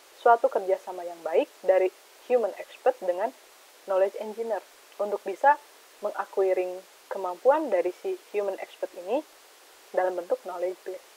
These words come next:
Jangan sampai juga pengetahuan dari expertnya benar,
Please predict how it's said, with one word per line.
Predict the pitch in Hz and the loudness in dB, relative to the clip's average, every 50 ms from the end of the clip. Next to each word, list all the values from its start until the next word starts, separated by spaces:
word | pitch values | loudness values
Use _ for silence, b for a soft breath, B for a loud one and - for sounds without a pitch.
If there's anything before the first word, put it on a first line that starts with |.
| - - - - - - - - - - - - - - - - - - - - - - - - - - - - 190 | -20 -20 -20 -20 -20 -20 -20 -20 -20 -20 -20 -20 -20 -20 -20 -20 -20 -20 -20 -20 -20 -20 -20 -20 -20 -20 -18 -4 0
Jangan | 190 214 208 214 214 | 2 4 4 4 4
sampai | - 262 254 440 427 | 4 4 6 6 6
juga | 349 220 175 180 185 240 302 - - - - - - - - - - - - - - - - - - - - - - - - 240 | 6 6 6 6 6 6 4 4 -2 -14 -20 -20 -20 -20 -20 -20 -20 -20 -20 -20 -20 -20 -20 -20 -20 -20 -20 -20 -20 -8 -4 2
pengetahuan | 233 233 226 - 220 220 226 226 220 220 220 | 4 4 6 6 6 8 10 10 8 10 10
dari | 214 202 185 | 10 10 10
expertnya | 185 202 - - 202 - - 190 | 8 4 2 -2 -4 -2 -2 -2
benar, | 175 180 175 170 185 240 | -2 -4 -4 -2 -2 -2